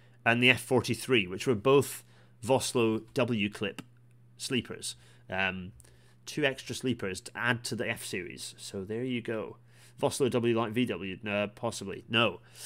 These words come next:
Anyway, so there we are. That's the end of the F series. But there's some, there's some, there's a, some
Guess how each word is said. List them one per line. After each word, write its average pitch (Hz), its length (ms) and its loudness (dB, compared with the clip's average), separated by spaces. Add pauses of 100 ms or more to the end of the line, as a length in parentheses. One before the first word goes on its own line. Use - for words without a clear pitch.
(160)
Anyway, 147 300 8
so 143 280 4
there 139 160 8
we 160 120 8
are. 147 180 6
That's - 300 -2
the 127 200 4
end 147 160 6
of 127 60 4
the 123 120 6
F 123 120 4
series. 90 340 -4
But 147 140 -2
there's 170 160 4
some, 113 200 -2
there's 123 160 0
some, 101 200 -6
there's 104 220 -4
a, 98 240 -2 (160)
some 101 320 -8